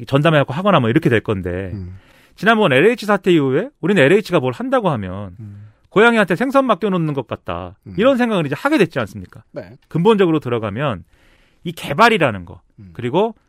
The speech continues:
Speaker 1: 택지 개발이라는 것, 그리고 뭔가 이런 방식의 개발이라는 게 근본적으로 지금과 같은 형태, 그게 공공 개발이든 민간 개발이든 뭐든 간에 누군가 부당하게 이익을 얻는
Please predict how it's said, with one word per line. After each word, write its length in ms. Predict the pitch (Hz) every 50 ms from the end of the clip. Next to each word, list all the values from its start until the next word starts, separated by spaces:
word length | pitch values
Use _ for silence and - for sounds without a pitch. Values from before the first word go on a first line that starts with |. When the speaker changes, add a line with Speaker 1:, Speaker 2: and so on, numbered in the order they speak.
| _ _ _ _
Speaker 1:
택지 440 | - - - - _ _ - 294 277
개발이라는 640 | 247 208 170 160 143 139 123 127 120 113 110 107
것, 180 | 104 147 196 202 _ -
그리고 300 | - 127 131 120 131 120
뭔가 340 | 107 120 135 156 147 139
이런 360 | 123 120 120 120 113 107 104 101 - _ _ _ - -
방식의 360 | - 156 170 151 160 165 151
개발이라는 580 | - 139 127 160 160 151 131 123 107 101 95
게 240 | 101 147 147 104 82 - _ _ _ _ _ _ _ _ _
근본적으로 460 | - - 196 254 262 226 240 208 185
지금과 540 | - - - - 160 240 285 294 285 285 262
같은 280 | 220 202 185 - 196 170
형태, 380 | 180 202 190 - 147 107 82 - _
그게 160 | - 151 208
공공 420 | 208 - - 170 208 240 294 285 247
개발이든 480 | 156 135 117 143 180 226 233 196 135 101
민간 280 | 110 135 165 208 220
개발이든 420 | 185 - 120 123 147 165 160 147 110
뭐든 280 | 98 110 117 170 170
간에 380 | 139 110 92 117 139 113 85 - _ _ _ _ _ _ _ _ _ _ -
누군가 380 | 127 143 180 247 269 254 247
부당하게 480 | - - 151 147 208 226 240 226 196 185
이익을 340 | 151 143 160 160 156 160 147
얻는 360 | 131 120 123 156 208 262